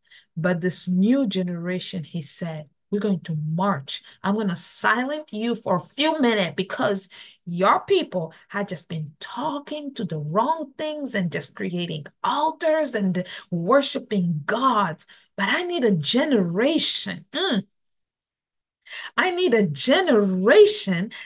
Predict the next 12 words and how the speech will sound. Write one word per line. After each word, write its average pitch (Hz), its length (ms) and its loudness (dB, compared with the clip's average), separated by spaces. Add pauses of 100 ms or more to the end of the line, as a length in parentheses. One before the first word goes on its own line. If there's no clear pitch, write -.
that's 190 260 2
going 220 380 2
to 180 100 0
be 175 180 -4
silent 392 1120 4 (380)
and 202 220 6
listen 311 880 4 (200)
and 185 240 -4
put 392 420 -4
their 196 140 0
house 277 560 -2
in 175 300 -4